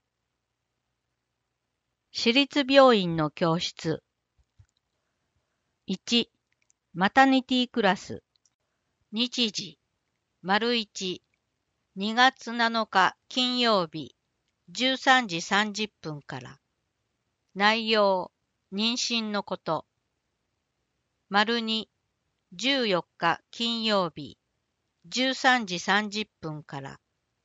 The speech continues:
内容、分娩のこと。丸三、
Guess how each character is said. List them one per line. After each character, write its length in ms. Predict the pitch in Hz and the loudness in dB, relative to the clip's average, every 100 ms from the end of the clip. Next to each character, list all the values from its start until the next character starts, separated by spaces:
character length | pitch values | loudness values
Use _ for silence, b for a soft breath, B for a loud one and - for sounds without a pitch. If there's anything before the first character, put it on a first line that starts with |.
| _ _ _ 190 | _ _ _ 0
内 360 | 208 214 208 | 2 2 0
容、 440 | 202 190 185 185 - _ _ _ _ | 0 0 0 -6 -12 _ _ _ _
分 280 | 180 240 240 | -6 -6 -2
娩 300 | 226 233 214 | 0 0 0
の 120 | 202 | -6
こ 160 | - 190 | -6 -6
と。 300 | - 160 - _ _ _ _ _ _ _ _ _ _ _ _ _ _ _ - | -4 -4 -6 _ _ _ _ _ _ _ _ _ _ _ _ _ _ _ -2
丸 300 | 202 226 226 | 0 0 0
三、 460 | 247 208 202 190 | 4 4 2 -8